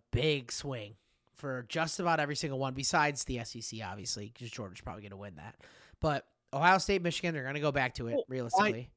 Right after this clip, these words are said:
Speaker 2: why, why can't Michigan play Iowa in week two? Like,
Speaker 1: Oh, right. Like, who, like,
Speaker 2: why,
Speaker 1: they've
Speaker 2: why would, why wouldn't you play Iowa week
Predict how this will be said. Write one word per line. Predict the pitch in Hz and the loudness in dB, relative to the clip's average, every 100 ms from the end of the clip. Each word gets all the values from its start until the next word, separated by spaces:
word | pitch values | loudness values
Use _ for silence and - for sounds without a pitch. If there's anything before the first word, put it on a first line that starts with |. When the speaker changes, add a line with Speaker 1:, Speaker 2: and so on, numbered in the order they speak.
| - | 0
Speaker 2:
why, | 139 | 2
why | 165 | 2
can't | - 196 147 | -2 -2 0
Michigan | 151 - 151 131 120 | 0 0 -2 -2 -2
play | 107 123 120 - | -2 -2 -2 -2
Iowa | 104 110 107 98 95 | -4 -2 0 -2 -6
in | 95 | -8
week | 98 95 - | -10 -12 -14
two? | - 92 92 - - - _ _ _ _ - | -12 -10 -10 -16 -20 -20 _ _ _ _ -6
Like, | 110 - _ _ - - | -4 -6 _ _ -8 2
Speaker 1:
Oh, | 156 | 4
right. | 143 160 117 - _ _ _ | 6 4 4 0 _ _ _
Like, | 131 127 | -8 -6
who, | - 165 160 - | 0 2 0 -2
like, | 131 127 | -6 -2
Speaker 2:
why, | 139 | 0
Speaker 1:
they've | 151 127 | 0 0
Speaker 2:
why | 143 151 | 4 4
would, | 160 175 - 139 113 _ - | 6 2 0 -12 -18 _ -2
why | 131 135 | 2 4
wouldn't | 151 151 | 2 -2
you | 143 | -2
play | 147 143 | 2 2
Iowa | 139 135 117 107 | 4 2 0 -2
week | 107 | -6